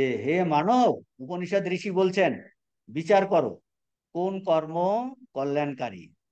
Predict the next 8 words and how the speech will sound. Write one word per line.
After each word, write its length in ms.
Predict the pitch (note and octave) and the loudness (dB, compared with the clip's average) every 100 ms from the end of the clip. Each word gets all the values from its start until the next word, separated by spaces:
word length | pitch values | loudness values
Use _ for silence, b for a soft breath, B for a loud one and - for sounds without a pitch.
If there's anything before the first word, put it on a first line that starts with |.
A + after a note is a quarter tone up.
| _ _ _ | _ _ _
কোন 180 | F#3 A#3 A#3 | 2 2 0
চিন্তা 380 | A#3 A3+ A3+ G#3 | -2 -2 2 2
কল্যাণকারী, 640 | F#3 E3 D#3+ D3+ B2 F#2+ - _ _ _ F3 | 2 2 2 0 -4 -8 -14 _ _ _ -2
কোন 220 | G#3+ G#3+ | -2 0
চিন্তা 300 | A3 G#3+ G#3+ | -2 0 0
তোমাকে 340 | G#3+ G#3 G3+ G3+ | 2 -2 -2 -6
প্রিয় 400 | E3 F#3 G3+ G3+ | -2 2 4 4
চিন্তা, 420 | G3+ G3 G3 | 0 -6 0